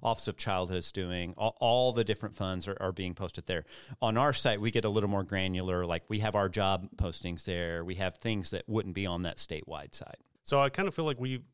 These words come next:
Speaker 2: we've been talking arpa for, for a while now. And I, and I know we,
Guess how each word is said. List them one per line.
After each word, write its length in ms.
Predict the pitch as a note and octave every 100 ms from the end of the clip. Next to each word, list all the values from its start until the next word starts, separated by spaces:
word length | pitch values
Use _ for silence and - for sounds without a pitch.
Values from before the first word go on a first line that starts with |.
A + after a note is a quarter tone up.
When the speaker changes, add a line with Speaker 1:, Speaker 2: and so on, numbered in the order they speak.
| _
Speaker 2:
we've 160 | C#3 C3+
been 100 | C3
talking 340 | C3+ C#3 C3
arpa 460 | A2+ A#2 A2 G2 F2+ E2 _
for, 320 | - G2 F#2+ F2+ _
for 160 | - A2
a 60 | G#2
while 380 | G#2 G#2 G2
now. 240 | F#2 F2+ F#2
And 180 | B2+ B2
I, 240 | A#2+ A#2
and 120 | D3+
I 60 | C3
know 120 | C#3+
we, 300 | D3 C#3+ C3